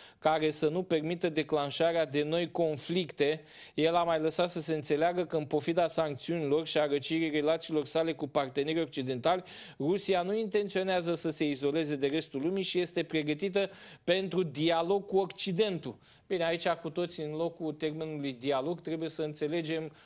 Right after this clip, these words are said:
cuvântul negociere. La ora actuală, dialogurile astea la nivel global înseamnă negocieri,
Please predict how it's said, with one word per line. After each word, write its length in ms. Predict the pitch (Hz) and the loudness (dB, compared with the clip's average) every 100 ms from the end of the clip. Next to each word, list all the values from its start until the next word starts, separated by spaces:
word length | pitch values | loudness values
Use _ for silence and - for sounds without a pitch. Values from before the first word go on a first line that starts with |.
| - | -20
cuvântul 640 | - 135 131 165 151 156 151 | -8 -6 -4 -4 -2 -2 0
negociere. 1000 | 151 151 151 151 - 170 170 127 87 - _ _ _ | 0 0 0 0 -2 0 0 0 -4 -16 _ _ _
La 220 | 131 151 | 2 2
ora 120 | 156 | 2
actuală, 400 | 151 - 160 160 | 0 2 2 2
dialogurile 880 | 139 117 139 139 143 175 147 139 135 | -2 -2 0 2 2 0 0 -2 0
astea 260 | 147 143 123 | -2 0 -2
la 140 | 120 | -2
nivel 320 | 117 117 139 147 | -4 -4 -4 -4
global 600 | 127 127 113 160 220 220 - - _ | -4 -4 0 2 2 -4 -16 -20 _
înseamnă 580 | 165 170 214 208 202 196 | -8 0 0 2 -2 0
negocieri, 1000 | 196 208 180 208 - 226 233 156 - | 0 0 2 2 0 0 0 0 -2